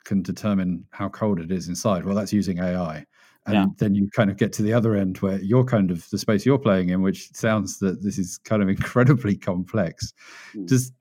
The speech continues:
Speaker 1: does that frustrate you sometimes, that A I has become this kind of throwaway word that, you know, everything has got A I in it, even though it could actually just be,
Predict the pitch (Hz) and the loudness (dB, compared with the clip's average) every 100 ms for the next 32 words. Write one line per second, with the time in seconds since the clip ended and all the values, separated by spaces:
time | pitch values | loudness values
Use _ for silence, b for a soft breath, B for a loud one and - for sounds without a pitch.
0 | _ - 131 165 131 - 139 127 - 147 | _ -2 2 2 2 0 -2 0 0 2
1 | 110 101 107 98 98 90 - 107 101 113 | 2 0 0 2 0 0 0 -2 0 -2
2 | 110 104 101 98 95 b b - 117 104 | 0 2 2 2 0 b b -4 -2 -2
3 | 101 107 101 92 92 - - - 104 95 | -4 0 2 2 -2 -6 -14 -4 0 -2
4 | - - 110 107 101 95 92 90 101 98 | -4 -6 0 2 2 2 0 0 0 0
5 | 80 80 92 - - _ _ _ - 107 | 0 -6 -10 -12 -20 _ _ _ -6 -4
6 | 104 - 117 90 - 104 92 87 85 - | -4 -6 -6 -4 -4 -4 -4 -6 -8 -8
7 | 87 85 78 78 78 98 101 104 98 95 | -8 -6 -6 -8 -6 -6 -2 -2 0 0
8 | 95 92 - b b _ 87 - 95 85 | 0 -2 -6 b b _ -8 -2 -2 -2
9 | 90 80 92 - 92 85 | -6 -6 -4 0 0 0